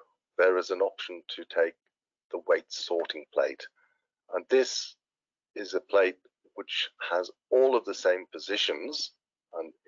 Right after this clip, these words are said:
even the trays are removable. They're labeled. You can see that the tray that's removed is,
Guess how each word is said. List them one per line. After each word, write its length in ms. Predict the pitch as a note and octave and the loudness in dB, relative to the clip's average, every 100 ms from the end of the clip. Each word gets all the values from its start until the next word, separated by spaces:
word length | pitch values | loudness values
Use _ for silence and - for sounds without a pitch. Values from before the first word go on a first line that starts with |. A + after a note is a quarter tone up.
| - | -14
even 220 | G2+ F#2+ E2+ | -8 -6 -4
the 100 | D#2+ | -2
trays 400 | - G2 G2+ F2 | 4 4 4 -2
are 80 | |
removable. 800 | D#2 D#2 D#2 D#2+ D#2 E2+ G#2 A2+ - _ | -6 -8 -10 -10 -8 -2 0 0 -4 _
They're 140 | E2+ D#2 | 2 6
labeled. 460 | E2 G2+ A2 G#2 | 4 4 2 0
You 100 | E2 - | -4 -16
can 100 | E2+ | -10
see 260 | - F#2+ | -4 -2
that 200 | E2+ E2 - - | 0 0 -2 -14
the 60 | |
tray 240 | - E2+ F2 | 0 4 4
that's 380 | E2 - - - _ - | 0 -8 -8 -10 _ -16
removed 460 | D#2 E2+ A#2+ - | -8 -4 -4 -6
is, 260 | D#3 D#3 | -8 -8